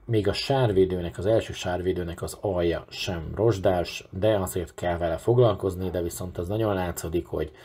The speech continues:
azért ez már nem a régi Swift, tehát nagyon-nagyon í-, elég jó,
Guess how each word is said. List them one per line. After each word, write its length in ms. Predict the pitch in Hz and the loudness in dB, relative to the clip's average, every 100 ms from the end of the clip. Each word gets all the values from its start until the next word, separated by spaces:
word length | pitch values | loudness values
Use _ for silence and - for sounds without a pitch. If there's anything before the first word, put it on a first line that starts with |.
| - - - - | -20 -20 -20 -6
azért 340 | 101 95 92 | -2 0 2
ez 220 | - 101 95 | 2 2 2
már 220 | 92 90 | 0 0
nem 180 | 92 92 | 0 0
a 80 | |
régi 340 | 90 92 85 82 | 0 0 -2 -6
Swift, 460 | - - 101 101 | -10 -4 -2 -2
tehát 200 | - 85 | 0 -2
nagyon-nagyon 800 | 87 95 92 90 87 85 85 85 - | 0 0 0 0 -2 -2 -4 -6 -6
í-, 260 | 95 90 - | -6 -6 0
elég 460 | 101 95 90 85 | 2 4 0 0
jó, 300 | 92 92 87 | 4 4 2